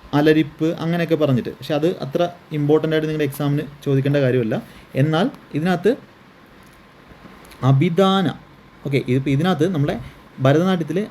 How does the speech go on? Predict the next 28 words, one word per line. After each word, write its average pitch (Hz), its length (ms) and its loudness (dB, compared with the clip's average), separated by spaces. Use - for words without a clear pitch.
അഭിനയം 175 400 2
എന്ന് 120 100 0
പറയും, 87 200 -10
അഭിനയ, 113 260 -2
അഭിനയ, 113 200 0
ഇത് 180 100 2
ഇമ്പോർട്ടൻ്റ് 98 340 -2
ആണ് 95 80 -8
കേട്ടോ. - 140 -12
അഭിനയ 165 380 -2
in 165 80 2
ഭരതനാട്യം, 117 560 0
അതിന് 147 140 2
നാല് 185 400 2
എലമെന്റ്സ് 123 360 0
ആണുള്ളത്. 101 280 -8
ഓക്കെ, 127 200 -8
ഇത് 147 100 -4
ചോദിക്കാൻ 120 360 0
ചാൻസ് 113 180 -2
ഉണ്ട്. 120 160 0
ഏതൊക്കെയാണ് 113 400 -2
എലമെന്റ്സ്, 110 260 -2
അല്ലെങ്കിൽ 123 240 0
ഈ - 80 0
എലമെന്റ്സ് 127 380 2
ഏതൊക്കെയായിട്ടാണ്, 127 640 2
ഏത് 127 160 0